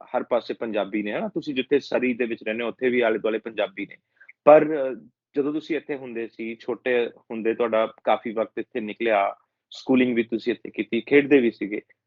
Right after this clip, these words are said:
ਕੋਈ ਐਸੀ ਚੀਜ਼ ਜਿਹੜੀ ਤੁਹਾਨੂੰ ਲੱਗਦਾ ਕਿ ਮੈਨੂੰ ਮੋਹਾਲੀ ਜਾਣਾ ਚਾਹੀਦਾ ਹੈ, ਪੰਜਾਬ ਜਾਣਾ ਚਾਹੀਦਾ ਹੈ, ਉੱਥੇ ਜਾ ਕੇ ਹੀ ਉਹ ਚੀਜ਼ ਖਾਣੀ ਚਾਹੀਦੀ ਹੈ? ਕਿਤੇ ਪਾਪਾ ਲੈ ਕੇ ਜਾਂਦੇ ਸੀ, ਮੰਮਾ ਲੈ ਕੇ ਜਾਂਦੇ ਸੀ, ਉਸ ਥਾਂ ਤੇ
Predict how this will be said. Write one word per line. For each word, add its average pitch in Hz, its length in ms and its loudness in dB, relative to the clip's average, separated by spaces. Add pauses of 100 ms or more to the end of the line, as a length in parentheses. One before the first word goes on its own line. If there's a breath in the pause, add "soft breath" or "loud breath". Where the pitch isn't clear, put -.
(580)
ਕੋਈ 135 100 6
ਐਸੀ 117 300 4
ਚੀਜ਼ 151 240 -4
ਜਿਹੜੀ 139 160 -2
ਤੁਹਾਨੂੰ 135 240 -4
ਲੱਗਦਾ 117 260 -2
ਕਿ 139 120 -8
ਮੈਨੂੰ 127 300 -6 (960)
ਮੋਹਾਲੀ 113 320 0
ਜਾਣਾ 120 260 2
ਚਾਹੀਦਾ 156 300 0
ਹੈ, 196 140 -8
ਪੰਜਾਬ 120 360 -2
ਜਾਣਾ 113 240 0
ਚਾਹੀਦਾ 123 260 -2
ਹੈ, 156 80 -4 (280 soft breath)
ਉੱਥੇ 175 260 0
ਜਾ 147 180 6
ਕੇ 185 140 -2
ਹੀ 202 100 2
ਉਹ 185 100 4
ਚੀਜ਼ 156 280 -10
ਖਾਣੀ 107 260 -14
ਚਾਹੀਦੀ 101 380 -12
ਹੈ? - 60 -12 (340)
ਕਿਤੇ 143 160 0
ਪਾਪਾ 147 260 4
ਲੈ 139 140 4
ਕੇ 139 100 -4
ਜਾਂਦੇ 131 260 -6
ਸੀ, 139 120 -14
ਮੰਮਾ 123 240 -8
ਲੈ 120 140 -6
ਕੇ 120 120 -8
ਜਾਂਦੇ 110 320 -8
ਸੀ, 110 220 -12
ਉਸ 131 200 -2
ਥਾਂ 110 240 0
ਤੇ 117 220 -4